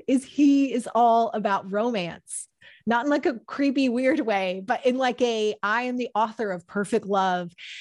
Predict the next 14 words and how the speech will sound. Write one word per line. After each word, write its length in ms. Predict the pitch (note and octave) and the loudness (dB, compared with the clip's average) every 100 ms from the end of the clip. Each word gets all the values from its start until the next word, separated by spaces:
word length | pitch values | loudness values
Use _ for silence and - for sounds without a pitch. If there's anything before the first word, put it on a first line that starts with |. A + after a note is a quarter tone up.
| - | -2
and 100 | A#3+ | 0
he 140 | B3 | 2
loves 420 | A#3 A3 A3 A3 | 2 2 0 0
you 120 | C4+ B3+ | -2 -2
perfectly." 760 | - G#3 G3 G#3 F3 E3 E3 _ _ _ _ _ | -4 -4 -2 -4 -6 -8 -10 _ _ _ _ _
Whatever 360 | - C4 C#4 F4+ | 0 2 2 2
religious 720 | C#4+ B3+ A3 G#3+ A3 C4 B3+ | 2 2 2 2 2 2 0
concept 720 | - - G3 A#3 - C#4+ D4 | -4 -6 -4 -4 -2 -2 -2
you 100 | - | 0
might 220 | A3+ G#3 G3 | 2 0 -4
have 460 | - F#3 G3+ A#3 | -6 -2 0 0
of 180 | F#3+ E3 | -2 -4
God 640 | E3 F3+ F#3 F#3+ F#3+ F#3+ | -2 2 2 2 0 -2
and 180 | F#3 E3+ | -4 -8